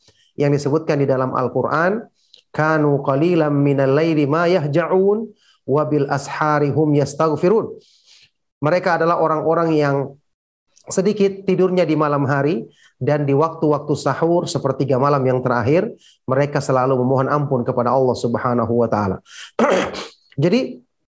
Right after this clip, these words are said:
kita merasa optimis bahwa meskipun kita punya banyak kekurangan-kekurangan dalam ibadah, banyak pelanggaran-pelanggaran, tidak sempurna dalam melaksanakan amalan soleh,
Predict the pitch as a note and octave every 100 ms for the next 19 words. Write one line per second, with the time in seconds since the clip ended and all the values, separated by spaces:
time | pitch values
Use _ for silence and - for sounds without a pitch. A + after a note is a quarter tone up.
0 | _ A3 B3 A3 A3 A3 G#3+ - A3 A3
1 | - - - _ _ - - _ _ _
2 | D3 D#3 F#3+ F3+ F#3 B3 B3 G#3 G3+ F#3
3 | F#3 E3+ D#3 G#3+ A3 E3+ D#3+ F3 G3 F3+
4 | D#3 D3+ D#3 E3 D#3 C3+ C3 C#3 D#3+ D3
5 | B2 C3+ A2+ _ _ _ _ _ - C#3
6 | G3+ G#3+ G3+ F#3+ F3 F#3 F3+ F3 E3+ D#3+
7 | E3 F3 E3+ E3 - _ D3 D3+ E3 D#3+
8 | F3+ F3 E3+ D3 D3 C#3+ C#3+ - D3 D#3
9 | D3+ C#3+ D3 C#3+ C#3 C3 D3+ D3+ D3+